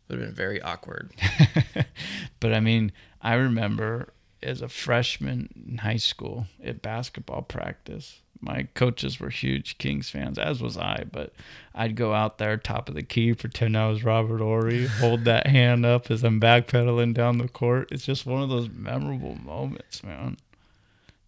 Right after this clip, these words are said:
Speaker 2: Good or bad.
Speaker 1: Yeah.
Speaker 2: You remember it.
Speaker 1: Yep. And an iconic moment in sports, but especially in Sacramento, everybody remembers that shot.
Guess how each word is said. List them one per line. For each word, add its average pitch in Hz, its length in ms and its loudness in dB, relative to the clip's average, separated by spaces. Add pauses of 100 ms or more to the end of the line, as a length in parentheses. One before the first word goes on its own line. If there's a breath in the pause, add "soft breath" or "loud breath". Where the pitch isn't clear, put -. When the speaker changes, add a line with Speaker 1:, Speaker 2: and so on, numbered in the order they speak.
(100)
Speaker 2:
Good 135 180 0
or 151 80 2
bad. 131 480 0 (1160)
Speaker 1:
Yeah. - 160 -10 (100)
Speaker 2:
You 135 160 -6
remember 123 400 -2
it. - 180 -10 (300)
Speaker 1:
Yep. - 240 -8 (1040 loud breath)
And 131 140 6
an 131 120 2
iconic 139 500 0
moment 127 420 0
in 113 180 -6
sports, 117 460 -6
but 120 180 -6
especially 123 540 -4
in 101 100 -8
Sacramento, - 680 -8
everybody - 440 -8
remembers - 480 -10
that - 200 -12
shot. - 420 -12